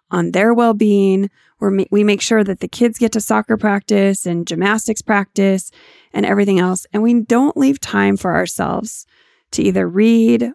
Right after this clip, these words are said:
or to improve upon ourselves or to exercise or to take the time to build a new resume. We put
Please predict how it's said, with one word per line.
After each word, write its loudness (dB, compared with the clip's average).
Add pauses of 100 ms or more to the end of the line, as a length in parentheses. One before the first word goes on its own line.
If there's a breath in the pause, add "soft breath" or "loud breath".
or -8
to -10
improve 0
upon 2
ourselves 0
or -6
to -12
exercise 0 (500 soft breath)
or 0
to 0
take -2
the -2
time 2
to -10
build 0
a -2
new -2
resume. 0 (580)
We 2
put -2